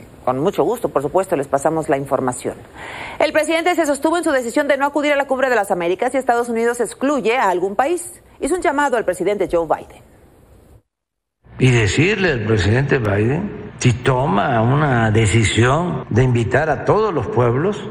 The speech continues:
Speaker 2: de América Latina, van a saber reconocerlo, porque se abre una etapa nueva para el diálogo.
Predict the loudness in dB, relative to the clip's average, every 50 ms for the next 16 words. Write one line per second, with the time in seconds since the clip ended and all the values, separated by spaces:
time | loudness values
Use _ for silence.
0 | -10 -10 -10 -10 -6 -2 0 2 2 2 2 2 2 0 0 2 2 2 2 0
1 | 0 0 0 0 2 0 0 -2 -4 -6 -8 -12 -10 -2 0 0 0 0 0 -2
2 | 0 0 0 0 2 2 2 0 0 0 -2 -4 -8 -10 -12 -14 -6 -2 -2 -2
3 | 0 2 2 2 2 2 2 2 2 2 2 0 -2 -6 -8 -10 -4 0 0 0
4 | 2 2 0 0 0 2 2 2 2 4 2 2 0 0 0 0 0 0 0 -2
5 | -4 -6 -8 -10 -12 -12 -12 -12 -12 -2 0 2 2 4 2 2 0 2 2 2
6 | 2 2 2 2 2 2 0 -2 -4 -6 -2 0 0 2 4 2 2 2 2 2
7 | 2 2 2 2 2 2 2 0 0